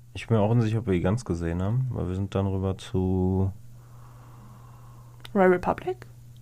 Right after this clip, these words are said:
Speaker 1: Mm, nee. Ja, aber ich glaub, die waren dann schon zu Ende. Ich glaub, wir sind dann zu
Speaker 2: A
Speaker 1: Day
Speaker 2: Day
Speaker 1: to
Speaker 2: to Remember.
Speaker 1: Remember dann drüben gewesen. Ich glaub, von Old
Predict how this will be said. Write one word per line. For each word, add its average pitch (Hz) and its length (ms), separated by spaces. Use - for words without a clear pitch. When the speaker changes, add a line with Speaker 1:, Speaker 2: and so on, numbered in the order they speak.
Speaker 1:
Mm, 85 1160
nee. 104 640
Ja, 98 720
aber 90 160
ich 101 80
glaub, 107 180
die 107 100
waren 104 140
dann 110 140
schon 110 180
zu - 140
Ende. 95 320
Ich 80 140
glaub, 92 220
wir 92 60
sind 95 100
dann 98 160
zu - 140
Speaker 2:
A - 40
Speaker 1:
Day - 80
Speaker 2:
Day 214 100
Speaker 1:
to 214 80
Speaker 2:
to 110 60
Remember. 104 220
Speaker 1:
Remember 95 320
dann 87 200
drüben 85 300
gewesen. 85 340
Ich 90 100
glaub, 87 160
von 92 140
Old 92 200